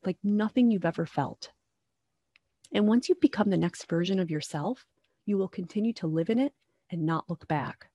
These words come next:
The person you were before is who brought you to where you are, and you can appreciate yourself for that.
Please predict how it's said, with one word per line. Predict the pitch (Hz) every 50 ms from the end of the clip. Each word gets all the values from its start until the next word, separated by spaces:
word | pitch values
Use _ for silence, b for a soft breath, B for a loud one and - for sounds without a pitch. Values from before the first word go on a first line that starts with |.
| _ _ _ _ _ _ _ _ _ _ _ -
The | - -
person | - 226 233 - - 254 233
you | 226 220 208
were | 208 208 214
before | 202 180 170 - - 180 196 226 254 320 339 _ _ _ _ _ _
is | - 180 -
who | - 180
brought | 165 - 175 160 170 -
you | 202 196
to | - - 165
where | 165 165 170
you | 165 156 156 160
are, | 160 156 151 139 139 143 139 - _ _ _ _ _ _ _ -
and | - 190 185
you | 196
can | 196 - 190 190
appreciate | 175 - - 214 208 - - - 175 - -
yourself | 165 156 - - - - 165 160 147 -
for | - - 147
that. | - 151 143 131 - -